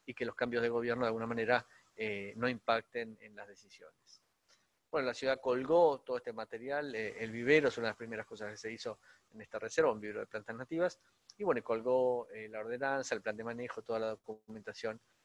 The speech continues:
en su propia, eh, página, con lo cual creo que también se ve una voluntad política de mostrar esto, que de alguna forma apoyamos, festejamos, y creo que sería rico, eh, replicar en otros distritos, en otros espacios, más allá del color de camiseta del momento de turno, no importa, pero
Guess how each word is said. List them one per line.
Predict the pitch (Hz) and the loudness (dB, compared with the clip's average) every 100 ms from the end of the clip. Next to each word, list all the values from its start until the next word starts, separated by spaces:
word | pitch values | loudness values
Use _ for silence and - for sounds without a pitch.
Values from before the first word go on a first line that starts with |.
| _ | _
en | 113 107 | -16 -14
su | 110 | -10
propia, | - 113 - 113 107 107 104 101 - - | -4 -4 -2 -2 0 -2 -6 -8 -12 -12
eh, | - | 4
página, | 190 165 147 143 | 8 8 6 0
con | 120 107 | 0 -2
lo | |
cual | - 123 | 0 0
creo | 127 107 | 0 -4
que | 104 - _ _ | -6 -8 _ _
también | 104 113 117 | -4 -2 -2
se | 123 | -2
ve | 113 | 0
una | 117 110 | 0 -2
voluntad | 104 104 104 117 104 - 101 - | -4 -6 -4 -2 -4 -10 -14 -6
política | 120 139 139 123 120 | -2 -2 -2 -4 -2
de | 113 | -2
mostrar | 113 104 127 117 | -4 -2 2 2
esto, | 120 - 113 | 0 -6 -8
que | 95 | -8
de | 95 | -12
alguna | 104 107 | -12 -16
forma | - 113 107 - _ _ | -14 -10 -10 -12 _ _
apoyamos, | - 104 - 120 117 117 - | -10 -8 -6 -4 -4 -6 -14
festejamos, | - 110 113 113 120 - | -20 -10 -6 -6 -8 -12
y | 104 | -14
creo | 107 | -14
que | 107 | -12
sería | 110 107 | -8 -8
rico, | 104 107 117 107 _ _ _ | -8 -10 -12 -12 _ _ _
eh, | - 104 98 98 | -12 -12 -10 -6
replicar | 120 127 135 147 | -6 -4 4 4
en | 110 | 4
otros | 110 113 | -2 -8
distritos, | 110 - 143 135 117 | -10 -6 -4 -2 -2
en | 107 | -2
otros | 98 107 | -6 -10
espacios, | 107 117 - 120 - _ _ - | 0 0 2 -2 -6 _ _ 0
más | 123 | 2
allá | 123 | 4
del | 123 | 4
color | 120 113 | 4 2
de | 113 | 2
camiseta | 113 110 - 113 113 101 _ _ _ 107 | -2 -4 -6 -4 -2 -4 _ _ _ -8
del | 107 | -6
momento | 104 117 110 110 | -6 -6 -6 -8
de | 104 | -8
turno, | - 127 117 | -8 -10 -10
no | 104 | -12
importa, | 107 135 117 170 | -2 -2 -2 -4
pero | - 104 - | -2 0 0